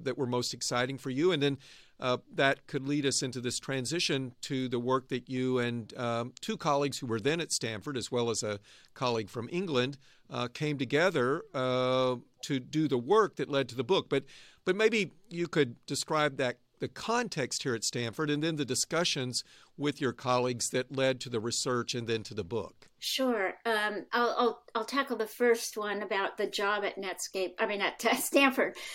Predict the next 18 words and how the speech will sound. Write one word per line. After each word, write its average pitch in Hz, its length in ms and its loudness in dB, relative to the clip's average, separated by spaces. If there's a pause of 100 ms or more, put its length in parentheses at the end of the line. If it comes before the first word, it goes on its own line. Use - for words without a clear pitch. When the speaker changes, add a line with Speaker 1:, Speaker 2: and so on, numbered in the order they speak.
(140)
Speaker 2:
Sorry. 214 300 2 (420)
The, 269 440 6
um, 226 520 6 (1040)
what 277 460 2
was 262 580 2
challenging 320 800 4
at - 160 -4
the 226 80 -4
beginning 214 880 2 (560)
was 262 420 4
that 247 360 2
people 330 360 2
in 285 140 6
different 240 360 0
disciplines 226 920 0 (300)
had 262 420 0 (420)
very 320 380 6
different 247 800 0